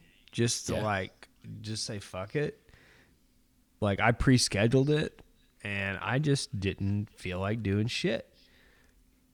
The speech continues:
Speaker 1: So, like,
Speaker 2: It's wintertime, so a lot of people get that way. It's all
Speaker 1: Yep.
Speaker 2: dreary and nasty. And
Speaker 1: I, um,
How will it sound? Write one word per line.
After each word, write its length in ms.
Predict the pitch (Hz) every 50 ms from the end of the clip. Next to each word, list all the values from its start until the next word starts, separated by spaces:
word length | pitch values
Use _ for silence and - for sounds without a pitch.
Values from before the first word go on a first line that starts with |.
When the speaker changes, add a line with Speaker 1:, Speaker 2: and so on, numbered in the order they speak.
| _ -
Speaker 1:
So, 240 | - - 139 123 123
like, 380 | 123 127 127 123 120 - - - - _ _ _ _ _ _ _ _ _ _ _ _ _
Speaker 2:
It's 200 | - 110 104 -
wintertime, 640 | 117 151 208 185 123 - - - 82 76 76 85 87 -
so 280 | - - - 80 76 78 - _ _ _ _ - - _ _ _ _ -
a 40 | - 127
lot 60 | 107
of 40 | -
people 200 | 101 80 69 69
get 140 | 64 73 -
that 220 | - 73 73 - -
way. 220 | 78 80 78 80 - 53 - -
It's 160 | - - - 110
all 80 | 120
Speaker 1:
Yep. 200 | 123 123 123 117
Speaker 2:
dreary 500 | 80 78 80 85 85 80 80 78 78 76
and 100 | 76 73
nasty. 520 | 78 82 82 82 85 - - - 80 80 80
And 120 | 69 71 - - - - - - - - - _ - - - _ _ _ - -
Speaker 1:
I, 180 | - 113 120 120
um, 440 | 117 107 101 98 95 90 90 87